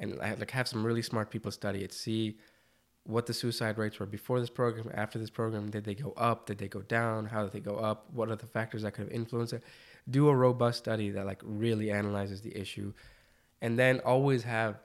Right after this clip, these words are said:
somebody checking to make sure that the government's still providing adequate care and not using this as a clutch, right? Those two things need to exist. 'Cause you're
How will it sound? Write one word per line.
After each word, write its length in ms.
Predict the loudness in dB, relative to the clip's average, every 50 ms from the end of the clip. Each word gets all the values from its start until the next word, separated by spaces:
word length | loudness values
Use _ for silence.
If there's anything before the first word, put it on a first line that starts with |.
| _ _ _ _ _
somebody 560 | -8 -2 0 0 2 2 2 2 2 0 -2
checking 460 | -4 -4 -4 -4 -2 -2 -4 -4 -4
to 120 | -4 -4 -2
make 160 | -2 -2 -4
sure 220 | -4 -6 -6 -6
that 100 | -6 -6
the 80 | -8 -6
government's 400 | -4 -4 -2 0 -2 -2 -4 -4
still 260 | -4 0 2 2 2
providing 480 | 2 0 -2 0 2 2 2 0 -2 -4 -4
adequate 420 | -4 -4 -4 -4 -4 -6 -8 -8
care 280 | -6 -4 -2 -2 -2 -2
and 180 | -4 -4 -4 -2
not 220 | -2 -2 -4 -4
using 380 | -4 -4 -2 -2 -2 -4 -4 -4
this 300 | -6 -6 -8 -12 -16 -20 _ _
as 140 | -10 -10 -10
a 80 | -10 -12 -14 _ _ _ _ _
clutch, 440 | -10 -8 -8 -8 -10 -12 -18 -20 _ _ _ _ -6
right? 200 | -4 -4 -2 2
Those 220 | 4 4 4 4
two 160 | 2 -2 -2 0
things 340 | 2 2 2 2 0 -2
need 200 | -2 -2 -2 0
to 80 | -2 -4
exist. 360 | -4 -2 -2 -4 -4 -6 -4
'Cause 140 | -4 -4 -2
you're 180 | 0 2 4